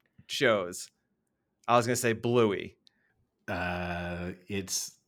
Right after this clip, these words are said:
Speaker 2: it, Bluey, Bluey has forty-three point nine billion minutes. So it's, it's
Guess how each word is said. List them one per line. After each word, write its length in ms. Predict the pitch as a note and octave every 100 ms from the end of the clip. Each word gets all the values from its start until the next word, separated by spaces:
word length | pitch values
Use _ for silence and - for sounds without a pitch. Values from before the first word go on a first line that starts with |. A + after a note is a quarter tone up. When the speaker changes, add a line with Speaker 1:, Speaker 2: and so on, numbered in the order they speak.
| _ - - -
Speaker 2:
it, 220 | _ A2+ -
Bluey, 600 | A#2 A#2+ B2+ B2 B2 - -
Bluey 360 | A2 A#2+ B2+ C#3
has 260 | A#2+ A2+
forty-three 720 | - - A#2 A2+ A#2+ A#2 B2 G#2+
point 320 | - G#2 F#2+
nine 360 | F#2+ F#2+ F#2+ F2+
billion 460 | F#2+ F2+ E2+ E2 D#2+
minutes. 540 | D#2+ D#2+ - - - _ _ _
So 300 | - - F2
it's, 600 | F2 F2+ E2 - - - - _ _ _ _ _ -
it's 380 | F#2 - -